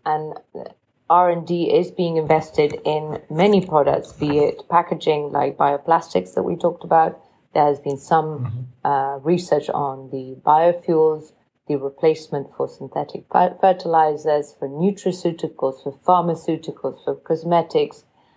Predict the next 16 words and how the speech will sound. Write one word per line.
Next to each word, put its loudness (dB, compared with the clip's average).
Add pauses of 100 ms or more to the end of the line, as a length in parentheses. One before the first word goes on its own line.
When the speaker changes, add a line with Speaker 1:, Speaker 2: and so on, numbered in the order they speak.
(140)
Speaker 1:
I -8
mean, -8
there, 4
we, -8
I 2
think -2
we 2
probably 0
know 6
about 2
thirty 2
percent -4 (420)
of 2
the 4 (200)
uses 0
of 2